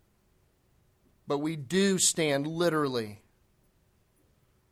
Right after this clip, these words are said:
before that same truth.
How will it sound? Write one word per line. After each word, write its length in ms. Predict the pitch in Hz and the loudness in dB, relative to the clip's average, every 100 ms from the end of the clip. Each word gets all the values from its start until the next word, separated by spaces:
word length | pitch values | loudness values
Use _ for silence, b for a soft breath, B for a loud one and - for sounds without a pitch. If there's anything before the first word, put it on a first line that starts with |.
| _ _ _ _ _ _ _ - | _ _ _ _ _ _ _ -8
before 340 | 143 143 175 | -8 0 0
that 360 | 147 151 139 - | 4 4 4 2
same 340 | - 175 139 | 0 0 -2
truth. 680 | 120 - 151 117 95 - - | -6 -10 -8 -8 -12 -20 -20